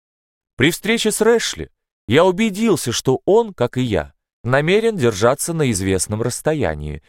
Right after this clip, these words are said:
избегая всякого повода к столкновению.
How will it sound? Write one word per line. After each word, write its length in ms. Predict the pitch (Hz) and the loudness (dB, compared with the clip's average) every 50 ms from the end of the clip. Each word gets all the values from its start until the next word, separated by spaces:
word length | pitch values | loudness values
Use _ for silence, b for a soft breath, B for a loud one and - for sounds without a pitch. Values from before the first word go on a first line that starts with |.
| _ _ - | _ _ -4
избегая 540 | 123 104 95 87 110 92 110 113 107 107 | -4 -4 -2 -2 0 2 4 4 4 2
всякого 480 | 104 - - - 120 - - 110 104 104 | 0 -2 -2 0 0 0 0 -2 -4 -4
повода 520 | - _ - 165 175 156 160 143 151 147 b b b | -2 _ 0 0 0 2 2 0 0 0 b b b
к 80 | _ - | _ -6
столкновению. 1000 | - - 170 160 156 - 170 175 175 165 139 98 85 80 80 76 71 71 - | -2 0 0 -2 -2 -2 -2 -2 0 0 0 -2 -2 -4 -6 -6 -8 -10 -12